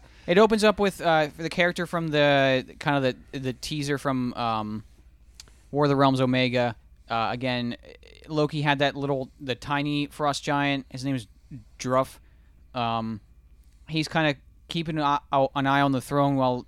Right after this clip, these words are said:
Loki goes to gamble. Um, Loki's gambling in, the, in this new casino in New York where, uh, the armadillo is one of the, uh,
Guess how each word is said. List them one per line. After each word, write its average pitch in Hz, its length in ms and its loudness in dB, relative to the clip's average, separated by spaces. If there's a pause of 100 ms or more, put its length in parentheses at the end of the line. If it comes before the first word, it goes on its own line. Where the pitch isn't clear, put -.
(100)
Loki 147 340 -2
goes 135 220 -2
to 135 80 -8
gamble. 127 520 -2 (1300)
Um, 113 480 -2 (840)
Loki's 139 280 0
gambling 143 360 2
in, 135 100 2
the, 135 120 -2
in 135 80 -2
this 123 300 -6
new 156 600 -2 (300)
casino 147 520 0
in 135 100 0
New 131 120 0
York 143 440 0
where, 127 520 2
uh, 113 380 0
the 117 120 -6
armadillo 139 580 2
is 127 120 -2
one 131 160 0
of 127 120 -2
the, 120 420 -2 (580)
uh, 104 420 -2